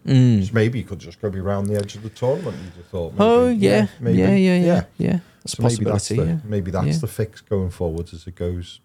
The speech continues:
Speaker 2: it goes
Speaker 1: Goes
Speaker 2: there
Speaker 1: to
Speaker 2: and
Speaker 1: Games
Speaker 2: do it
Speaker 1: Expo,
Speaker 2: every, and
Speaker 1: yeah.
Speaker 2: goes there every year.
Speaker 1: I imagine, I can't imagine that. <sighs> I feel like it has more, like,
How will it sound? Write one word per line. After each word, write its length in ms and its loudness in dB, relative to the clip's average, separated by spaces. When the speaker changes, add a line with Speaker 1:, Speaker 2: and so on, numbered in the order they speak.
Speaker 2:
it 140 -14
goes 240 -6
Speaker 1:
Goes 260 2
Speaker 2:
there 0 -
Speaker 1:
to 60 0
Speaker 2:
and 60 2
Speaker 1:
Games 200 4
Speaker 2:
do 60 2
it 80 -2
Speaker 1:
Expo, 40 -6
Speaker 2:
every, 320 4
and 140 4
Speaker 1:
yeah. 60 4
Speaker 2:
goes 180 -2
there 180 -2
every 220 -6
year. 120 -4
Speaker 1:
I 80 2
imagine, 680 2
I 60 -10
can't 300 2
imagine 440 0
that. 200 2
<sighs> 320 -20
I 60 -8
feel 200 2
like 160 2
it 80 0
has 240 0
more, 340 6
like, 320 4